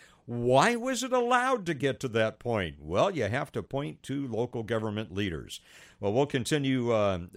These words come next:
to talk about that in just a couple of moments. Uh, by the way, uh, want to remind you of this. Coming up this Friday, uh, big game.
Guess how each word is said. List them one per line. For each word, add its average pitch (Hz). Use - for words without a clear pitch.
to 117
talk 123
about 110
that 120
in 92
just 120
a 120
couple 123
of 107
moments. 127
Uh, 117
by 156
the 170
way, 143
uh, 117
want 117
to 165
remind 151
you 104
of 85
this. 104
Coming 131
up 131
this 120
Friday, 110
uh, 101
big 147
game. 208